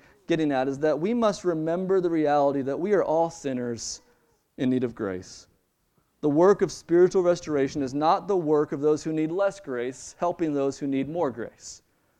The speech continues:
No, it's the work, listen, of those who have discovered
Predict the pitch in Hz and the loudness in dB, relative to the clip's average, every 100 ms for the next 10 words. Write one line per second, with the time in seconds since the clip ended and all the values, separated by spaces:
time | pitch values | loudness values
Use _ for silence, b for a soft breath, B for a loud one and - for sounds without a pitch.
0 | _ _ _ _ - 202 170 - 202 190 | _ _ _ _ -4 0 0 0 -2 2
1 | 202 208 147 - - 170 190 160 135 156 | 4 2 2 -4 -12 -4 -4 -2 -4 -4
2 | 143 175 185 202 190 165 - - 233 226 | -2 -2 0 -2 -2 -4 -10 -8 -4 -2
3 | 185 156 135 | -2 0 0